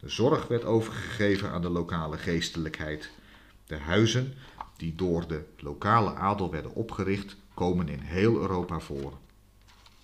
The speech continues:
Die lokale heer wordt in vijftien zevenenzestig als eigenaar genoemd. Op twee maart vijftien zevenenzestig gaf Jacob van Duvenvoorde en Woude, heer van Warmond,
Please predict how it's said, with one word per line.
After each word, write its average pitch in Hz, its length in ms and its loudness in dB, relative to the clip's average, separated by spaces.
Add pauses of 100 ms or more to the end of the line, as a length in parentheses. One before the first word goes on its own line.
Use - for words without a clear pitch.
(760)
Die 107 140 2
lokale 110 480 8
heer 107 400 6
wordt 101 280 -2
in 90 200 -2
vijftien 98 500 2
zevenenzestig 101 840 4
als - 160 -6
eigenaar 104 480 2
genoemd. 73 540 -4 (720)
Op - 100 -20
twee 123 220 8
maart 107 360 4
vijftien 76 400 -2
zevenenzestig 90 840 0
gaf 69 200 -10
Jacob 107 480 0 (200)
van 73 280 -8
Duvenvoorde 98 580 2
en 82 220 -2
Woude, 76 400 -4
heer 104 280 2
van 76 280 -10
Warmond, 92 460 0